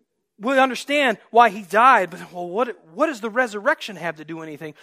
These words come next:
What the resurrection shows is not only does he pay the penalty of sin, which is death, and he dies, but he's more powerful than sin. When he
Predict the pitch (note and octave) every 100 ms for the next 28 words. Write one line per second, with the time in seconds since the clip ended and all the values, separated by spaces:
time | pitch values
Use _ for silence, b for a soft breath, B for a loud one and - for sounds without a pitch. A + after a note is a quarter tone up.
0 | b A#3+ A3 G3 B3 G#3 G3+ F4 F#4 A#3
1 | F#3 - F3+ E3+ F3 b b - E3 G#3
2 | D4 C#4+ C4+ D4 C4 F#3+ b b b b
3 | _ A3+ A3 F#3 C4 C#4 G3+ A#3+ D#4 C4+
4 | A3+ F#3+ - F4+ D#4 A3 - F#3 D3+ D#4+
5 | D4+ A#3+ F#3+ F#3+ D#3+ D4 D4+ G#3+ F#3 -
6 | b b A#3 A3+ G#3+ A#3+ A3+ - E4 F#4+
7 | G4+ D#4 - F3 C3+ - _ _ _ _
8 | _ _ _ _ _ - G3+ F#3 - -
9 | F#3+ B2+ B2 _ _ _ _ G#3 F3 C4
10 | F4+